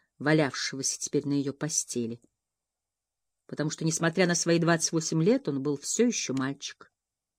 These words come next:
Красивый, жестокий мальчишка. «О чём ты думаешь?» — спросил он. Правда, она не скажет. Она никогда не говорила ему,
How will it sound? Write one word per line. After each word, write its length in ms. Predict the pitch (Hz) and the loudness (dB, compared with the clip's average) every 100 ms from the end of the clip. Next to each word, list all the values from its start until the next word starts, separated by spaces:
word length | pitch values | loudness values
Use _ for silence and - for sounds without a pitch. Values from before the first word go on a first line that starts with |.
| _ _ | _ _
Красивый, 680 | 135 127 - 208 220 147 _ _ _ _ _ _ _ _ _ - | -4 -2 2 2 2 0 _ _ _ _ _ _ _ _ _ -8
жестокий 540 | 131 - - - - | -6 -4 -6 -8 -6
мальчишка. 640 | 139 131 - 120 - - 117 _ _ _ _ _ _ _ _ _ _ _ _ _ _ | -4 -2 -2 -2 -4 -10 -14 _ _ _ _ _ _ _ _ _ _ _ _ _ _
«О 100 | - | -10
чём 200 | 214 285 | -4 0
ты 120 | 247 262 | 2 4
думаешь?» — 400 | 233 156 117 - | 6 4 2 -4
спросил 420 | - 123 - 120 | -6 -4 -4 -2
он. 180 | 110 117 _ _ _ _ _ _ _ _ _ _ _ _ _ | -6 -10 _ _ _ _ _ _ _ _ _ _ _ _ _
Правда, 400 | - 185 226 143 | -2 0 2 0
она 160 | 117 135 | 0 0
не 100 | 185 | -2
скажет. 500 | - - 110 107 - - - _ _ _ _ _ _ _ _ _ | -2 -4 -4 -4 -6 -12 -20 _ _ _ _ _ _ _ _ _
Она 180 | 180 196 | 0 2
никогда 380 | 190 202 190 190 | 2 4 4 4
не 100 | 120 | 2
говорила 340 | 127 123 127 | 0 0 0
ему, 260 | 127 131 | 2 0